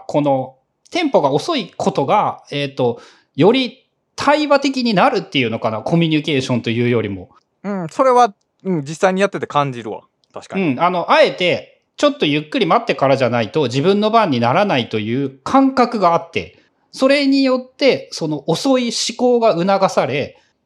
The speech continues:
Speaker 1: より対話的なものができるんじゃないのかとい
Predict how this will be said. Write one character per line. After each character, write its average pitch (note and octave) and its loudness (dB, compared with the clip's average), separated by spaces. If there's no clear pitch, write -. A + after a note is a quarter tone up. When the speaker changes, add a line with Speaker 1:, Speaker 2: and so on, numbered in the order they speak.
Speaker 1:
よ F3+ 2
り A3+ -4
対 A#3+ 2
話 A#3 2
的 A#3+ -2
な A#3 2
も A#3 2
の A#3 2
が E3+ 2
で E3+ 0
き A#3+ -4
る A3+ 0
ん G#3 -2
じ F#3 -4
ゃ G3 2
な A3 2
い G#3+ -2
の G#3 -2
か A3 -4
と G#3+ 2
い A3 0